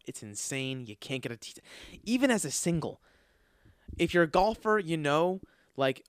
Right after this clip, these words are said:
usually it's, you know, you book in foursomes or whatever, or, like, maybe it's two of ya or it's three of ya. But chances are, if you're a single and it's just one of ya, you can squeeze in somewhere throughout the day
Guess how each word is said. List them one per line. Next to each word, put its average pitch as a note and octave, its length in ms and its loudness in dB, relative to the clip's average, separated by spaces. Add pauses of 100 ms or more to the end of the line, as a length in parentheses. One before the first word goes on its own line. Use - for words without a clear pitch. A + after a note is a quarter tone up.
usually D#3+ 380 4
it's, - 200 0
you D3+ 120 -4
know, A#2 180 -2
you C3+ 140 -6
book D3+ 240 -2
in C3 80 -4
foursomes E3+ 640 2
or - 20 -4
whatever, E3+ 320 2
or, D#3+ 220 6
like, B2+ 180 -2
maybe C3 140 -6
it's - 120 -12
two D3+ 220 2
of D3 60 6
ya C#3+ 240 4
or A#2 160 0
it's - 140 -12
three C#3+ 240 -4
of C#3 40 -2
ya. C#3+ 160 0 (540)
But E3 180 -8
chances C4 400 -2
are, F#3+ 140 4
if D#3+ 100 -2
you're E3+ 140 2
a B2 80 -4
single G#3 640 -4
and - 80 -6
it's C3+ 100 -4
just D3 160 -6
one B2+ 240 -4
of F3 80 0
ya, G#3+ 180 0 (920)
you D#3+ 120 -2
can D3+ 160 -4
squeeze F#3 460 0
in C#3+ 160 2
somewhere A3+ 880 -2 (640)
throughout A3 260 2
the A3+ 80 -4
day G#3+ 440 2